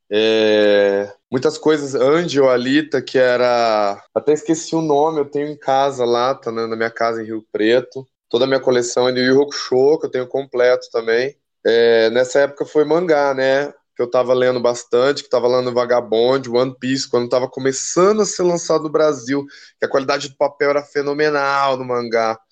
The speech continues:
Hoje é papel de jornal, né? Na época não, era de sulfite, era muito bom.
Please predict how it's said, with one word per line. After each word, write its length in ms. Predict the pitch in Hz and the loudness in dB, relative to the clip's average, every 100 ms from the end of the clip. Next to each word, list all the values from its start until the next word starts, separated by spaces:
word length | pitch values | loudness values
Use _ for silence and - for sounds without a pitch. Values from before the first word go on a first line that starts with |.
| _ _ _ | _ _ _
Hoje 240 | 107 120 135 | 0 2 4
é 120 | 139 | 2
papel 320 | 135 120 135 | 0 -2 -2
de 120 | 127 | -2
jornal, 640 | 123 131 147 139 127 131 | -2 0 2 0 0 0
né? 140 | 123 123 | 0 0
Na 80 | 120 | 0
época 300 | 120 - 139 | -2 -4 -4
não, 200 | 131 127 | -2 0
era 140 | 120 | 0
de 80 | 117 | -2
sulfite, 600 | - 135 - 123 131 - | -12 -14 -12 -10 -8 -4
era 120 | 117 | -4
muito 360 | 113 135 - 117 | -2 -8 -10 -2
bom. 280 | 117 123 | 0 0